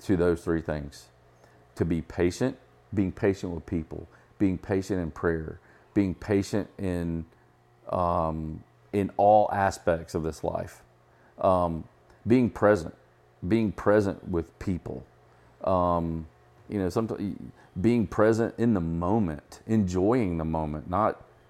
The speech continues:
getting lost in, um, and in, in my own self, but being present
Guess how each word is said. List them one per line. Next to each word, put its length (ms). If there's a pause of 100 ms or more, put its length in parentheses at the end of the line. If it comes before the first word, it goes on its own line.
(220)
getting 400
lost 640 (160)
in, 260 (680)
um, 720 (520)
and 440
in, 320
in 140
my 140
own 240
self, 380
but 140
being 200
present 520